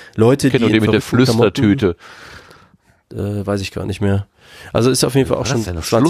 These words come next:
Speaker 1: Jahre
Speaker 2: Schlussverkauf
Speaker 1: her.
Speaker 2: bei C und A, ab Montag alles billiger.
Speaker 1: Ach so, nee, nee. So, so völlig
Speaker 2: <laughs> So ein
Speaker 1: künstlerisch.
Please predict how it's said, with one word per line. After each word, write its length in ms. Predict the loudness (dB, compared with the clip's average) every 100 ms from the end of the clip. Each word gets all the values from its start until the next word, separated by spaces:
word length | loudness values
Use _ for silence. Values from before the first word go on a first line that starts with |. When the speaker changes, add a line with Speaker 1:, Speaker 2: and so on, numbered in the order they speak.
| 0
Speaker 1:
Jahre 120 | 0 0
Speaker 2:
Schlussverkauf 160 | 0
Speaker 1:
her. 60 | 0
Speaker 2:
bei 120 | -2
C 240 | -2 -2
und 180 | -2 0
A, 480 | 0 2 2 2 2
ab 160 | 0 -4
Montag 460 | -2 -2 0 -2 0
alles 260 | -2 -2
billiger. 960 | -2 -2 -2 0 0 2 2 2 0 -4 -16 -8
Speaker 1:
Ach 120 | -6
so, 180 | -2 0
nee, 180 | 2 2
nee. 320 | 2 2 0 -4 -4
So, 340 | -2 0 0
so 80 | 0
völlig 260 | 0 0
Speaker 2:
<laughs> 20 | 2
So 60 |
ein 60 | 0
Speaker 1:
künstlerisch. 400 | 0 -2 -4